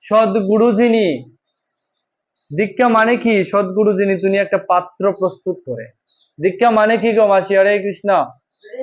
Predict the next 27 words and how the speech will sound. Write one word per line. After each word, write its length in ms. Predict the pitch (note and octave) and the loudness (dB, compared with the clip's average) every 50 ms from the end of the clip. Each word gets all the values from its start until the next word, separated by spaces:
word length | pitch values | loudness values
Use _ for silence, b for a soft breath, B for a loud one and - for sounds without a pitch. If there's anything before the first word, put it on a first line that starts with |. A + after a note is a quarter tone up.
| C4+ C#4 C#3+ | -8 -4 -4
দীক্ষা 300 | E3 G3+ G3 G3 A3+ A3+ | -4 -4 -2 0 0 2
মানে 280 | A3+ A3 A3 A3 A#3 A3+ | 2 2 2 2 0 -2
কি? 460 | - A3 A3 F#3+ D#3+ C3+ A#2+ - - _ _ _ - - - - - - - - _ - | -2 0 0 0 0 -2 -4 -8 -12 _ _ _ -20 -20 -20 -20 -20 -20 -20 -20 _ -4
আপনারা 340 | D3+ D#3+ D#3+ E3 F3+ F#3 | -2 -2 0 0 0 0
তো 120 | F#3 F#3+ F#3 | 0 0 -2
সারা 260 | D#3 F#3+ F#3 F#3 F#3 | 0 0 2 2 2
জীবন 300 | F3 F3+ F3+ F3+ F3+ E3+ | 2 0 -2 -2 -2 -2
কাটাইলেই 380 | E3+ E3+ D#3+ E3+ E3+ F3 F3 F3 | -2 0 0 0 2 0 0 -2
ছিল, 140 | F3 E3+ | -2 -4
শেষের 580 | D#3+ D#3+ D#3+ D#3+ D#3 - E3 D#3 D3+ E3+ E3+ E3 D#3+ - | -4 -4 -4 -6 -6 -6 -6 -6 -2 -2 -4 -4 -2 -4
সময় 260 | E3+ E3 D#3+ D#3 D#3 | -6 -4 -2 0 0
হঠাৎ 320 | E3+ F3 F3 G3 G3 F#3+ F3 | 0 0 2 2 0 0 0
ডাক 300 | E3 F#3 F3 E3+ E3 F3 | 0 0 0 0 0 0
আসবে, 240 | E3+ E3+ D#3+ D#3+ | 0 0 0 -2
কখন 300 | E3 D#3+ E3 D#3 E3+ E3+ | -2 -2 -2 -4 -6 -8
চলে 260 | D#3+ E3 D#3+ D3 D3 C#3+ | -6 -6 -6 -6 -6 -8
যেতে 240 | C#3 C#3 C3+ C#3+ | -8 -10 -12 -12
হবে। 440 | C#3+ C3+ C3+ C3+ B2 A2 _ _ _ _ _ _ _ _ _ _ _ - - C4+ C4 B3+ A#3+ A#3+ _ _ _ _ _ _ _ _ _ _ _ - - - | -14 -16 -16 -18 -20 _ _ _ _ _ _ _ _ _ _ _ _ -20 -20 -20 -20 -20 -20 _ _ _ _ _ _ _ _ _ _ _ _ -20 -14 -6
দীক্ষা 320 | C#3+ F3+ F#3 F#3+ G#3 A3 G#3+ | -4 -4 -4 -2 -2 0 0
মানে 260 | G#3 G3+ G3+ G#3+ A3 | 0 0 0 0 -2
কি? 480 | G#3+ - A3 A3 G3 E3 C#3 - - - | -2 -2 -2 0 0 0 -2 -4 -8 -14
বীজ 580 | - _ _ C3+ C3+ E3 F3 F#3 E3+ D#3 F3 E3 C#3+ | -20 _ _ -8 -4 -2 -2 -2 -2 -4 -6 -6 -4
বপন 360 | D3+ C#3+ C#3+ C#3+ C#3+ D3 D3 | -4 -4 -4 -4 -4 -4 -6
করা। 360 | C3+ C3+ B2+ A#2 A2 A#2 A#2+ A2+ _ _ _ _ _ _ _ _ _ _ _ _ _ C3 | -8 -12 -14 -18 -18 -18 -20 -20 _ _ _ _ _ _ _ _ _ _ _ _ _ -8
দীক্ষা 280 | C#3+ D#3+ D#3+ - G3+ G3 | -8 -6 -4 -2 -2 0
মানে 220 | F#3+ F#3 F#3+ G3+ | 0 0 0 0
হচ্ছে 400 | G3+ G3+ G3 - - A3 A3+ B3 | 0 0 -2 -4 -2 -2 -2 -2